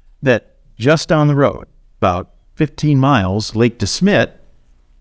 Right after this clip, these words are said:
has a sea monster in it,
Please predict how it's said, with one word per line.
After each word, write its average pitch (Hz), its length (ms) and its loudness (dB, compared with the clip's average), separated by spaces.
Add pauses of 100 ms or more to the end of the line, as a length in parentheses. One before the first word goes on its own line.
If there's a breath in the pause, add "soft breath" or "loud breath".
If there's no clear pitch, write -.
(160)
has 123 380 -4 (260)
a 98 380 -2 (300)
sea - 280 -2
monster - 560 -4 (260)
in 90 140 0
it, 73 220 -8